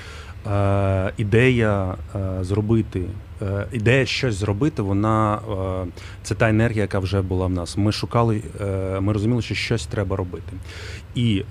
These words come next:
е, двач-, як я вже сказав, двадцять четвертого лютого, коли я їхав, насправді була причина. Це вже офіційне відкриття Центру сучасного мистецтва. Він юридично мав оформлятися, і це фактично нова,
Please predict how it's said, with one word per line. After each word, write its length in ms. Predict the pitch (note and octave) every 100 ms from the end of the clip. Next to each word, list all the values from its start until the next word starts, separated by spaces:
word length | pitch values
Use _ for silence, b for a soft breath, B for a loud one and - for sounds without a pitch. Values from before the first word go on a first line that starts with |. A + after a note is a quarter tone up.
| G2+
е, 140 | F#2+
двач-, 280 | G2 A#2+ -
як 220 | G#2 G2
я 60 | A2+
вже 120 | G#2
сказав, 260 | F2+ G#2 A2+
двадцять 160 | G#2+
четвертого 360 | - A2 - G2+
лютого, 220 | A2+ A2 -
коли 180 | G#2 G#2
я 60 |
їхав, 240 | C3 D3 A2
насправді 360 | - A2+ G#2+
була 200 | G2+ G#2
причина. 560 | G2 G#2 - A2 F2+ F#2
Це 340 | - G#2 G2+ G#2+ -
вже 340 | G2 G2+ G#2 G2 B B
офіційне 480 | - - G2+ C#3 C3
відкриття 640 | G#2 - G2+ - G#2+ A2 -
Центру 360 | - G2+ F#2+ F#2+
сучасного 460 | - F#2+ - F#2
мистецтва. 460 | F#2 - F2+ - F2+
Він 100 | F#2
юридично 480 | F#2 F#2+ A2 - F#2+
мав 300 | F#2+ G2 F#2+
оформлятися, 720 | G#2+ - G2 A2+ D3+ C#3 - A2
і 80 | G#2
це 340 | - A#2 A#2+ A2+ B B -
фактично 400 | G#2+ - A#2 A2+
нова, 580 | A2 A2 G#2+ A2 G2 G2